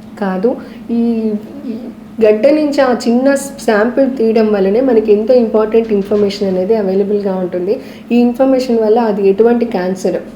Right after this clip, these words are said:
దాంట్లో ఎటువంటి జన్యుపరమైన మార్పులు ఉన్నాయి, వీళ్ళల్లో కొత్తగా వచ్చే డ్రగ్స్, టార్గెటెడ్ థెరపీ, ఇమ్యునోథెరపీ ఇలాంటి వాళ్ళకైనా ఉపయోగపడతాయి. ఇట్లాంటి ఎంతో ముఖ్యమైన ఇన్ఫర్మేషన్ అనేది ఈ చిన్న టెస్ట్లో మనకి అందుబాటులో ఉంటుందండి.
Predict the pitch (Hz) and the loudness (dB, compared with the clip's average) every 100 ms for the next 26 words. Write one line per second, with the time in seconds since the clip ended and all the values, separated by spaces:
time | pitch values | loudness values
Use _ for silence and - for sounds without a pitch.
0 | - - - - - - 202 220 220 233 | -20 -20 -20 -20 -20 -4 0 2 4 6
1 | 208 240 247 240 233 220 220 226 240 214 | 6 6 4 4 2 4 4 4 4 4
2 | 208 208 196 208 - 220 190 175 175 175 | 4 2 0 0 0 2 2 0 -2 -4
3 | - - - 240 254 254 254 247 233 233 | -12 -12 -2 0 4 4 4 0 -2 0
4 | 240 247 226 214 - 226 208 196 190 196 | 2 4 4 0 0 2 4 2 0 -2
5 | - 240 233 - - 202 208 208 214 214 | -6 -2 -2 -4 -6 -2 0 2 2 2
6 | 214 214 208 190 202 202 208 220 214 196 | 2 2 0 -2 -2 0 2 2 2 0
7 | 196 208 208 202 208 190 185 208 214 208 | 0 0 0 0 0 0 0 2 2 4
8 | 214 220 214 185 - 180 175 - - - | 4 2 2 -2 -4 -4 -4 -8 -12 -6
9 | 240 262 254 254 220 240 269 233 - 247 | 0 2 2 2 2 4 4 2 2 2
10 | 240 214 214 214 208 196 208 196 214 277 | 4 2 2 0 0 -2 -2 -2 -2 -2
11 | 262 240 247 240 220 - 214 196 190 294 | -2 2 4 2 -2 -2 -2 0 -2 -2
12 | 370 226 196 202 190 190 185 175 180 175 | -2 0 -2 -2 -2 -2 -2 -2 -4 -4
13 | 175 196 | -6 -6